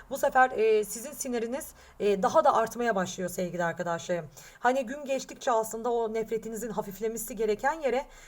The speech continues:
aklınıza geldikçe daha çok böyle sinirleniyorsunuz. Yani bu kişiyi bir türlü affedemiyorsunuz. Bu kişi birçok kez size haber göndermiş, siz bütün kapıları kapatmışsınız. Yani siz bu kişiyle barışma isteğinde olmadan bu kişi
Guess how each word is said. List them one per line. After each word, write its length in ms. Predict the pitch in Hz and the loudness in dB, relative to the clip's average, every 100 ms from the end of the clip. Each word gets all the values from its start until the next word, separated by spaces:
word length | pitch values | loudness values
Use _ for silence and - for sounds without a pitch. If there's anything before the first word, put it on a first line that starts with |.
| - | -6
aklınıza 460 | - 214 247 247 277 | 0 0 0 2 2
geldikçe 640 | 269 262 254 285 - 277 | 6 6 6 -2 -6 -2
daha 200 | 247 311 | 0 0
çok 220 | 311 262 226 | -2 -4 -2
böyle 180 | 226 | -2
sinirleniyorsunuz. 840 | 254 247 220 208 208 202 185 175 160 | -2 -4 -2 -2 -2 -4 -6 -10 -4
Yani 240 | 185 185 | -2 -2
bu 80 | 311 | -4
kişiyi 320 | - - 220 | -6 -8 -8
bir 80 | 190 | -8
türlü 220 | 262 240 | -6 -2
affedemiyorsunuz. 840 | 190 190 214 226 214 175 - 175 143 - - - - | -2 0 0 0 0 -4 -6 -10 -12 -16 -20 -20 -10
Bu 120 | 226 311 | -6 -4
kişi 280 | 285 285 | -4 -8
birçok 320 | 311 311 285 - | -6 -2 -2 -2
kez 180 | 254 | -4
size 140 | 226 240 | -2 -2
haber 320 | 233 247 269 | 2 6 6
göndermiş, 520 | 247 220 208 202 262 | 4 0 0 0 -2
siz 220 | - 220 | -10 -10
bütün 180 | 208 262 | -10 -10
kapıları 380 | 247 208 208 254 | -10 -6 -4 -2
kapatmışsınız. 840 | 226 214 - 208 - - 202 - - - - - | -4 -2 -2 -2 -10 -6 -6 -8 -16 -20 -10 2
Yani 280 | 294 349 262 | 4 4 -2
siz 240 | 370 - | -4 -4
bu 60 | - | -8
kişiyle 420 | - 233 185 165 | -6 0 0 2
barışma 800 | 240 254 - - 262 269 196 - _ - - - | 0 -2 -6 -4 4 4 4 -4 _ -20 -20 -12
isteğinde 500 | 220 - 262 247 254 | -8 -4 -2 0 4
olmadan 560 | 269 339 285 208 240 277 226 | 6 6 4 4 4 2 -6
bu 120 | 320 | -10
kişi 400 | - - 277 | -8 -8 -8